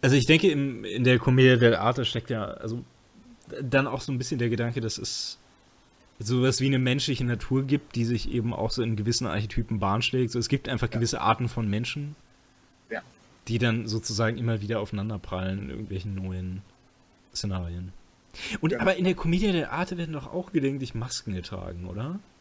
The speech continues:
Speaker 2: Ja, genau, das ist ein, das ist ein
Speaker 1: Ja.
Speaker 2: Maskenspiel.
Speaker 1: Ja, ja.
Speaker 2: Ähm, äh, ich glaub, relativ starke Betonung auf Gestik.
Speaker 1: Ja.
Speaker 2: Ähm, aber das ist genau der Grund. Es, es, es werden gar keine Gesichter gebraucht.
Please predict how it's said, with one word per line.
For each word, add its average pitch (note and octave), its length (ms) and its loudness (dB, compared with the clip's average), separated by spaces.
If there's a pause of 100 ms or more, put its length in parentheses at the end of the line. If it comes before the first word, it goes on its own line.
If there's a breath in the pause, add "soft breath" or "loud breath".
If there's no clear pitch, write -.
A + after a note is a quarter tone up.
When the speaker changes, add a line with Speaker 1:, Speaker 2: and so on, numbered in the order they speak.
(400)
Speaker 2:
Ja, A#3 260 12
genau, A#3+ 280 4
das - 220 -8
ist - 120 -10
ein, E3 260 -6
das D#3 120 -12
ist B2+ 60 -4
ein A#2+ 40 0
Speaker 1:
Ja. A2+ 100 0
Speaker 2:
Maskenspiel. F#3+ 880 -4
Speaker 1:
Ja, A#2 180 0 (200)
ja. A2 200 -8 (140)
Speaker 2:
Ähm, D3 640 -2 (160)
äh, C3+ 400 0 (200)
ich - 80 -20
glaub, D3+ 140 4 (360)
relativ D3+ 300 -2
starke C#3+ 280 0
Betonung C3+ 680 -6
auf B2 220 -6 (120)
Gestik. B2+ 420 -8 (1000)
Speaker 1:
Ja. C3+ 240 0
Speaker 2:
Ähm, C#3 100 -4
aber E3+ 120 4
das F3+ 140 8
ist - 60 -10
genau G3 160 8
der F#3 100 8
Grund. F3 180 0
Es, - 240 -10
es, - 200 -14 (440)
es - 200 -14 (720)
werden D#3+ 220 4
gar D3 140 4
keine C#3+ 200 -8
Gesichter C3 340 -12
gebraucht. - 360 -10